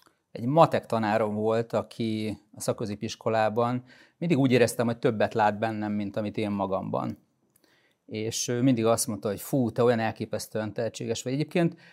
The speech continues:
a reáltárgyakban jó voltam, tehát olyan szakközépiskolai, iskolai matematika versenyekre jártam is, de én mindig azt gondoltam magamról, hogy, ö, hogy, ö, hogy nincsenek jó képességeim, és hogy inkább selejt vagyok, tehát hogy abszolút még csak a középmezőnyben sem láttam magamat,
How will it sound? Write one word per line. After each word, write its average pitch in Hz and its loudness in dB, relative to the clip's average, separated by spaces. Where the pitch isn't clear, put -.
a - -4
reáltárgyakban 120 4
jó 120 2
voltam, 110 0
tehát - -6
olyan 110 -2
szakközépiskolai, 113 0
iskolai 117 4
matematika 113 -4
versenyekre 110 0
jártam 110 4
is, 143 -2
de 120 -2
én 139 4
mindig 156 4
azt 123 6
gondoltam 110 0
magamról, 101 2
hogy, 104 0
ö, 104 2
hogy, 110 -2
ö, 107 0
hogy 113 -4
nincsenek 110 -4
jó 107 -4
képességeim, 98 -6
és - -10
hogy 107 -4
inkább 107 -4
selejt 101 0
vagyok, 107 -4
tehát 101 -4
hogy 110 -4
abszolút 107 -4
még 113 -6
csak 104 -6
a - -12
középmezőnyben 107 -2
sem 117 -4
láttam 107 -6
magamat, 107 -2